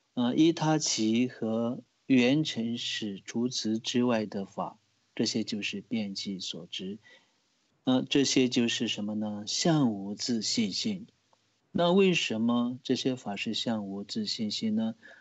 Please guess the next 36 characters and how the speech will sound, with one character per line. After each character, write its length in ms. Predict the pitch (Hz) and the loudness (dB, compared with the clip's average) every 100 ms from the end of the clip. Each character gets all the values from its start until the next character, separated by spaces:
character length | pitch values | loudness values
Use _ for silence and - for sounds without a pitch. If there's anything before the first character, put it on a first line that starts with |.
| _ | _
它 140 | 131 | 0
是 300 | 131 139 131 - | 2 4 2 2
从 320 | - 113 107 | -2 -2 -2
两 220 | 107 101 | -4 -4
个 200 | 98 127 | -2 -2
角 320 | 113 - 92 98 | 0 -4 -6 -4
度 200 | 127 110 | -2 -2
来 240 | 98 92 92 | -2 -8 -8
解 260 | - 85 | -8 -8
释 240 | 90 - 104 | -6 -4 -4
的。 180 | 85 87 | -6 -12
第 200 | - 110 | -4 -2
一， 420 | 107 123 131 139 _ _ _ _ _ _ | 4 6 6 4 _ _ _ _ _ _
由 380 | - 123 120 143 | 2 4 6 4
此 320 | 160 - 113 | 4 0 -2
假 280 | 120 110 110 | -2 -4 -2
名 340 | 120 107 104 - | -2 -2 -4 -6
安 300 | 127 123 135 | -2 0 4
立， 240 | 143 123 - _ _ _ _ | 4 4 -2 _ _ _ _
因 200 | 156 165 | 4 6
为 120 | 147 | 6
这 160 | 151 | 4
些 380 | 135 - 127 127 | 2 4 4 2
都 200 | 127 147 | 2 2
是 140 | 147 143 | 4 2
我 160 | 107 | 0
们 180 | 110 120 | 0 -2
的 140 | 113 | -2
分 400 | 107 - 165 170 | -6 0 2 2
别 300 | 165 110 110 | -2 -4 -2
心， 320 | 113 - 123 123 | -2 2 2 4
唯 200 | 127 147 | 4 6
有 200 | 156 107 | 6 2
分 320 | 104 131 135 | -2 -2 -2
别 220 | 131 101 | -4 -8
心 320 | 101 - 110 | -8 -8 -8